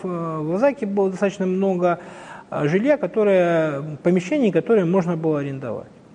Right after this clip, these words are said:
А в силу того, что город не имел стен, и земля, в общем, здесь не стоила столько, сколько она стоила в других регионах, а, город, э, по окраинам имел такую очень, э,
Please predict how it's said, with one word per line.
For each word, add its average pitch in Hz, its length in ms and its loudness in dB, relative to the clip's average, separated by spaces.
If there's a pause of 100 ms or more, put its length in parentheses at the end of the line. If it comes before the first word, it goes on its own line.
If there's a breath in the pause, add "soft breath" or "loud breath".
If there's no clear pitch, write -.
(600 loud breath)
А 151 240 -2
в 151 60 -6
силу 302 240 4
того, 247 320 2
что 226 180 0
город 226 320 2
не 226 140 0
имел 220 580 2
стен, 320 400 2
и 196 80 4
земля, 202 400 4
в 170 80 2
общем, 170 280 -2
здесь 175 280 -2
не 180 80 0
стоила 170 420 0
столько, 156 420 -4
сколько 147 340 -8
она 147 140 -4
стоила 143 340 -4
в 139 60 -6
других 151 340 -6
регионах, 294 560 0 (520 loud breath)
а, 156 380 -4
город, 254 600 2
э, 208 260 2
по 247 240 2
окраинам 233 540 0
имел 226 320 0
такую 180 420 0
очень, 175 420 0
э, 143 600 -6